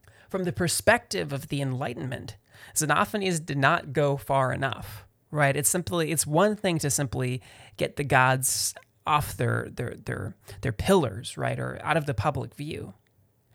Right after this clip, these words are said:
He merely banished the gods from his view, but positivism and nominalism set out to accomplish something bolder still,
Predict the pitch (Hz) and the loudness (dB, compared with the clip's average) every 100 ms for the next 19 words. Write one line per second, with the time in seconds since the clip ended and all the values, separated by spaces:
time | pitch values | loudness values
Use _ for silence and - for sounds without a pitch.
0 | - - - - - - - - 220 208 | -20 -20 -20 -20 -20 -20 -8 -2 0 -2
1 | 180 214 254 233 156 143 151 165 143 - | -2 2 4 2 2 4 4 2 0 -2
2 | 127 120 123 127 123 123 120 135 131 - | -2 0 0 -4 -6 -6 -6 -8 -10 -10
3 | - - - 151 - - _ _ - _ | -12 0 6 6 4 -4 _ _ -20 _
4 | - - 202 233 233 196 170 151 131 123 | 4 4 2 2 2 0 0 0 0 0
5 | 147 151 139 156 165 196 214 165 120 120 | 0 0 0 2 2 0 0 0 0 0
6 | 123 123 135 - 175 - 160 170 - - | 0 -2 -2 -2 -2 0 0 0 -6 -4
7 | 143 - 143 139 151 143 151 - 135 - | -4 -2 -2 -2 -2 -4 -2 0 0 -2
8 | 123 123 127 - - 123 160 165 147 139 | -2 -2 -6 -12 -6 2 4 4 2 0
9 | 127 131 - - 120 107 147 | 0 -2 -2 0 -2 -2 -8